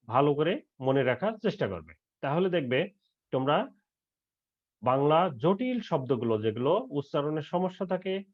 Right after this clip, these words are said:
সেগুলো সহজেই তোমরা পেরে যাচ্ছ। এরপরে আসি আমরা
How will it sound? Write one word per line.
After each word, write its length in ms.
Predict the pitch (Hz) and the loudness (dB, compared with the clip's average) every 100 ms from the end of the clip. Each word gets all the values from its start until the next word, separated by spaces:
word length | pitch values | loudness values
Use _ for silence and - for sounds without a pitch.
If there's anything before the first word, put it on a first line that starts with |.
| _ | _
সেগুলো 360 | - 123 135 180 240 | -8 -4 -2 -2 -4
সহজেই 480 | - 127 127 165 202 | -6 -4 -2 -2 -4
তোমরা 280 | 139 127 185 285 _ _ _ _ _ _ _ _ | -4 0 0 -2 _ _ _ _ _ _ _ _
পেরে 180 | 185 165 | 4 4
যাচ্ছ। 240 | 107 92 - 80 _ _ _ _ _ _ _ _ _ - | 4 -4 -10 -20 _ _ _ _ _ _ _ _ _ -4
এরপরে 320 | 156 160 196 | -2 2 4
আসি 260 | 185 151 139 143 - _ _ _ _ _ _ - | 4 4 0 -2 -6 _ _ _ _ _ _ -4
আমরা 280 | 123 151 | 0 2